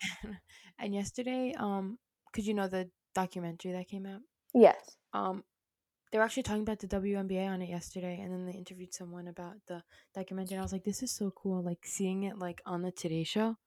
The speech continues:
Speaker 1: 'cause I
Speaker 2: And
Speaker 1: don't
Speaker 2: we're,
Speaker 1: think I've ever
Speaker 2: for
Speaker 1: seen it.
Speaker 2: anyone that doesn't know what documentary it is, it's the one forty-four documentary, which is about the,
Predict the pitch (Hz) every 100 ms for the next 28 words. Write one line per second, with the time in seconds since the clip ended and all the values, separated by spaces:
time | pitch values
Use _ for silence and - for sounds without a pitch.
0 | _ _ _ - 220 - 262 226 240 262
1 | 254 196 180 175 247 240 247 262 269 247
2 | 220 - - 208 214 208 208 202 196 185
3 | 190 190 185 185 180 180 - - - -
4 | 180 170 - 196 214 214 - 202 190 -
5 | 180 175 170 175 175 170 175 - 190 190
6 | 185 175 165 156 - - 175 170 165